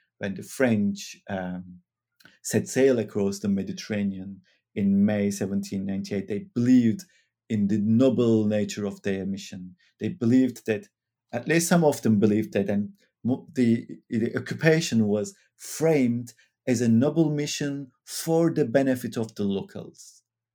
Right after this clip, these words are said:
which, in a way, started to configure a new understanding of interventionism, a hierarchical one, certainly, but also one through an imperialist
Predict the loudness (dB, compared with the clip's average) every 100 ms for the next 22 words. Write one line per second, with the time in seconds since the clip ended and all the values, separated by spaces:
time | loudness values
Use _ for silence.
0 | _ -4 -4 -6 -12 _ _ 0 4 4
1 | 4 4 2 -4 _ _ -8 2 2 2
2 | -4 -8 -6 -6 -6 -4 -2 2 4 4
3 | 4 4 4 2 0 -4 -2 0 0 -2
4 | -6 -10 -6 -4 -4 -6 -6 -10 -10 -12
5 | -12 -14 -16 -16 -20 _ _ _ -20 -10
6 | -2 2 4 2 -2 -8 -6 -4 -4 -4
7 | -10 _ _ -8 -6 -4 -6 -8 -8 -12
8 | -18 _ _ _ _ -6 -2 -4 -4 -2
9 | -2 -4 -12 _ _ -2 0 2 0 -2
10 | -4 -6 -2 -2 -2 -4 -6 -4 -2 -2
11 | -4 -8 -12